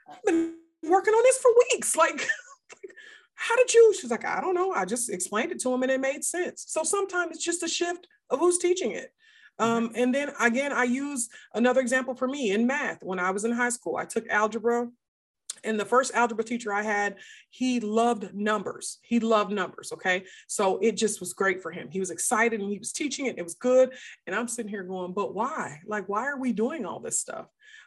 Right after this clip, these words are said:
Speaker 1: Um, and I think I ended up almost failing that class and took it a second time. But this time I got a teacher, math teacher, who liked the why, who was big on the why you do things. And because she was big on the why, it made sense to me and, and passed that course with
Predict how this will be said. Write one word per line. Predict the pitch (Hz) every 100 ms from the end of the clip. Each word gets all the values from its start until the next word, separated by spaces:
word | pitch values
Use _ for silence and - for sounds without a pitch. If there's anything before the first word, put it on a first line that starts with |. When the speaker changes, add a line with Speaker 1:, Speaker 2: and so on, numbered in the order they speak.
| -
Speaker 1:
Um, | 190 196 190
and | 208
I | 208
think | 262 247
I | 233
ended | - 240 233
up | 233 233
almost | 226 240 247
failing | - 254 254
that | 247 220
class | - 302 - - - _ _ _
and | 214 214 214
took | 294 -
it | 220 - _
a | 208
second | 208 262 254 190
time. | 190 147 - - _ _ -
But | 226
this | 277 -
time | 233 202
I | 185
got | 190 185
a |
teacher, | 185 226 214 185
math | 190 190
teacher, | 196 202 185 170 170
who | 190 180 180 - -
liked | 185 196 190
the | 196
why, | 180 190 175 185 151 -
who | 202
was | 185
big | 160 226 208
on | 190
the | 170
why | 160 190 196 165
you | 160 170
do | 160 156
things. | 147 117 - - - - - -
And | 202 196
because | 190 - 269 302 302
she | - 226
was | 190
big | 190 180
on | 170
the | 165
why, | 156 156 160 147
it | 214 190
made | 196 190 185
sense | 220 240 240
to | 185
me | 170
and, | 165 165 -
and | 214 214
passed | 247 233 240
that | 202 -
course | 247 240 240
with | 180